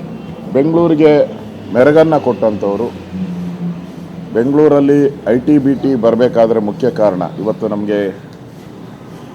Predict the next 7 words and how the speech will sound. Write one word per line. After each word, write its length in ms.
ದೇಶದ 400
ಆದಾಯಕ್ಕೆ, 520
ಕರ್ನಾಟಕದ 580
ಆದಾಯಕ್ಕೆ 520
ವಿಶೇಷವಾಗಿ 760
ಕಾಣಿಕೆಯನ್ನು 800
ಕೊಟ್ಟಂಥ 380